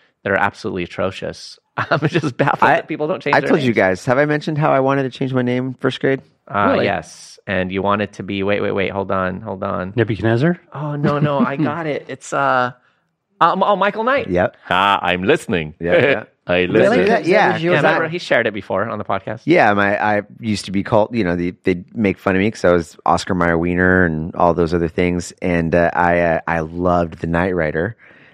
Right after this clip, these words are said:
Speaker 2: And so I wanted to change my name to Michael Knight. So I started practicing like I used to make comic books, and I'd write Michael Knight on there as, like, you know, written, authored, and illustrated by Michael Knight.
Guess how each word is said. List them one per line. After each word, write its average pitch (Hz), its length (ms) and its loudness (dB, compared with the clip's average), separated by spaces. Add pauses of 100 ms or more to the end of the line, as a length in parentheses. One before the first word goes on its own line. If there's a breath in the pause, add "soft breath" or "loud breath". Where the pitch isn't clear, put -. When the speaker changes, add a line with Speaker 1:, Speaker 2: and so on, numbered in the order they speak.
(120)
Speaker 2:
And 92 160 -4
so 101 140 2
I 85 80 4
wanted 85 460 0
to 90 100 -8
change 82 260 -4
my 87 100 0
name 80 260 0
to - 100 -4
Michael 78 320 0
Knight. 87 260 0
So - 80 0
I 87 40 4
started 92 360 0
practicing 95 460 -2
like 85 160 -4
I 87 60 -2
used 87 220 -4
to 90 40 -6
make 80 160 -4
comic 85 340 -2
books, 95 240 0
and 82 80 -2
I'd 73 100 -2
write 78 220 0
Michael 78 320 -2
Knight 73 220 0
on 80 140 0
there 85 200 2
as, 80 200 -4
like, 69 200 -4 (120)
you 107 140 -8
know, 73 220 -8
written, 87 520 -2
authored, 92 320 2
and 78 100 -6
illustrated 90 400 0
by 90 120 4
Michael 85 260 0
Knight. 87 200 -2